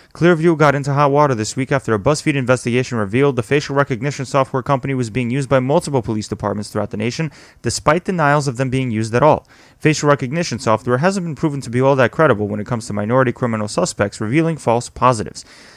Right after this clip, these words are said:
The N Y P D has apparently been using Clearview software as early as two years ago, despite denials as recent as last year about there not being a relationship. A man in Queens was charged with apparently claiming ownership to a bunch of buildings he didn't actually own in the Bronx,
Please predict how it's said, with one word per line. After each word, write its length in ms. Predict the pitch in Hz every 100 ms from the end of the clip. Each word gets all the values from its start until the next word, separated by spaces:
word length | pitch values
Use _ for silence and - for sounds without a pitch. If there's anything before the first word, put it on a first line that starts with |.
| -
The 100 | 147
N 80 | 185
Y 100 | 180
P 140 | 175
D 60 | 170
has 120 | 156
apparently 320 | 135 160 160
been 180 | 143 139
using 240 | 156 170
Clearview 400 | 151 135 113 107
software 540 | 107 113 107 113 131 147
as 160 | 147
early 260 | - 175 170
as 120 | 165
two 200 | - 175
years 280 | 165 170 160
ago, 180 | 117 110
despite 380 | 107 - 139 120
denials 520 | 123 123 151 151 139
as 140 | 120
recent 300 | 120 120 151
as 160 | 131 117
last 340 | 123 143 -
year 120 | 143
about 220 | 143 127 110
there 120 | 117
not 160 | 113
being 180 | 104 107
a 40 | 107
relationship. 600 | 120 139 135 - - - _ - - - - - -
A 60 |
man 200 | 135 190
in 100 | 185
Queens 280 | - 175 143
was 100 | 131
charged 260 | - 143 135
with 100 | 107
apparently 340 | 151 165 160
claiming 340 | - 156 160
ownership 380 | 151 156 151 160
to 120 | -
a 40 | 110
bunch 240 | 113 151
of 80 | 151
buildings 300 | 135 147 143
he 80 | 120
didn't 260 | 101 143
actually 320 | 143 139 143 143
own 240 | 139 151
in 60 | 147
the 80 |
Bronx, 420 | 135 147 - -